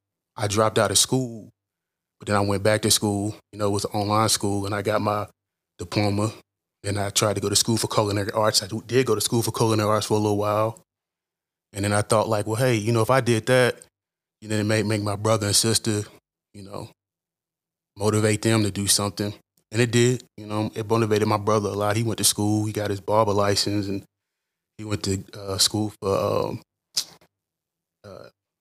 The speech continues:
business, business administration. So he got, like, an associate's degree. And that, even though he's in prison, he's <laughs> very intelligent. But, um, yeah, there was, there was very positive parts about it, but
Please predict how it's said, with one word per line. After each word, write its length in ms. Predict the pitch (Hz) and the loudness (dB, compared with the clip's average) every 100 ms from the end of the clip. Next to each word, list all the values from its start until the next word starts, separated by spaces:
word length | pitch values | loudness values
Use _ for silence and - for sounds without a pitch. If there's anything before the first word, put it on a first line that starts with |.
| _ _ _ 110 90 | _ _ _ -20 -2
business, 500 | 107 123 135 131 - - _ _ _ _ _ _ - | 2 4 2 0 -4 -10 _ _ _ _ _ _ -10
business 300 | 113 120 117 | 0 2 4
administration. 720 | 120 123 117 127 131 - 131 | 2 4 2 2 0 0 -2
So 140 | 123 101 | -4 -6
he 100 | 104 | -6
got, 220 | 95 98 | -6 -4
like, 180 | 107 107 | -2 -2
an 80 | 107 | -2
associate's 440 | - 113 107 104 | 2 2 0 -2
degree. 300 | 104 107 107 | -2 -2 0
And 100 | 104 | 0
that, 220 | 113 120 | 0 -2
even 200 | 120 127 | -2 0
though 120 | 123 113 | 2 2
he's 160 | 110 | 0
in 80 | 101 | -4
prison, 360 | - 143 127 107 | 2 2 2 0
he's 180 | 110 | -2
<laughs> 100 | 107 135 | 2 2
very 100 | 107 - - | 4 2 0
intelligent. 720 | 104 98 - 131 110 104 - - _ _ _ _ _ | -4 0 -2 -2 -6 -8 -10 -14 _ _ _ _ _
But, 180 | 107 110 | -4 0
um, 440 | 110 104 101 98 107 _ _ _ _ _ _ _ _ _ _ _ _ _ _ _ - | 2 2 2 -2 -8 _ _ _ _ _ _ _ _ _ _ _ _ _ _ _ -2
yeah, 140 | 110 | 0
there 180 | 104 135 | 2 2
was, 140 | 156 | 2
there 120 | 143 | 2
was 100 | 156 104 | 2 4
very 240 | 131 135 | 4 4
positive 440 | - 113 110 101 | 4 2 2 -4
parts 340 | - 113 110 107 | -2 0 2 0
about 280 | 92 104 101 | -2 -2 -2
it, 100 | 98 | -2
but 240 | 104 104 | -2 -2